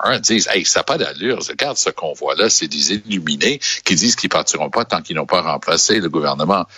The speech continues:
Poilievre leur a apporté des beignes puis des, euh, des cafés, tu sais. Il savait ce qu'il faisait. Mais maintenant, qui s'est accoquiné avec eux autres, la bonne vieille expression, si on couche avec des chiens, on va attraper des puces, ben, c'est ça qui est en train d'a-, d'arriver à Poilievre.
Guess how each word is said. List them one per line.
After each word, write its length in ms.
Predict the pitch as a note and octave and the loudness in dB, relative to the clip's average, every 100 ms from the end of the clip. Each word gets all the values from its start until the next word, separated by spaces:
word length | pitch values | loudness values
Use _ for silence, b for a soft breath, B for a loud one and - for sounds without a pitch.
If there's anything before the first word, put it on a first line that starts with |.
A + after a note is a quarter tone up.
| B - | B -4
Poilievre 540 | G2+ G2+ G#2 D3+ A2 | 0 2 2 0 0
leur 120 | D#2 | 0
a 100 | C#2 | 0
apporté 420 | C#2+ D2+ - G#2+ | -2 -6 0 0
des 160 | E2+ D#2 | 2 -2
beignes 320 | - D#2+ F2 | 0 -2 -2
puis 160 | - C#2+ | -6 -4
des, 360 | C2+ C2+ - - | -2 0 0 -2
euh, 160 | - - | -4 -2
des 200 | - - | -2 0
cafés, 440 | - - A2 F2 - | 0 0 0 -2 0
tu 80 | G2+ | 0
sais. 120 | - B B B | 0 B B B
Il 100 | - | 0
savait 440 | - A2+ G2 D#3+ F#3+ | 2 2 2 0 0
ce 120 | - | -2
qu'il 140 | D#2+ | -2
faisait. 340 | - C#2+ C2+ - | -2 0 0 0
Mais 100 | F2 | 0
maintenant, 480 | F2+ D#3+ D3+ A#3 C4+ - _ _ | 2 2 2 2 2 -2 _ _
qui 140 | - G#2+ | -2 0
s'est 260 | - - | 2 0
accoquiné 540 | F2 - E2+ - E2 C#2 | 0 0 -2 0 0 0
avec 260 | A#1+ - | 0 0
eux 120 | - C#3 | 2 2
autres, 160 | F3+ - | 0 -6
la 160 | - C2+ | -2 -2
bonne 280 | C2+ D2+ D2 | 0 0 2
vieille 160 | D2+ | 2
expression, 500 | C2+ - C#2 - - - B B | 2 2 2 2 2 0 B B
si 140 | - | 0
on 60 | D2+ | 2
couche 260 | B2+ A#2+ | 2 2
avec 180 | D#2+ D#2 | 2 0
des 160 | A2 - | -2 0
chiens, 240 | - A2+ | 2 0
on 60 | C#2+ | 2
va 100 | D2 | 0
attraper 460 | C#2 - C#2+ E2+ | 0 -2 0 0
des 120 | - - | -2 0
puces, 280 | C#3+ - - B B - | 0 0 0 B B -2
ben, 120 | D2 | 2
c'est 160 | - F#2+ | 2 2
ça 160 | C#3+ | 0
qui 100 | C#3 | 0
est 100 | - | -2
en 120 | F2 D2+ | -2 0
train 180 | E2+ | -2
d'a-, 220 | D#2+ C#2 D2 - - | 0 -2 -4 -10 -6
d'arriver 460 | D#2 D2 C#2+ D#2+ D2+ | -2 -2 0 0 0
à 100 | D2 | 0
Poilievre. 340 | D#2+ F#2 C3+ | 2 2 2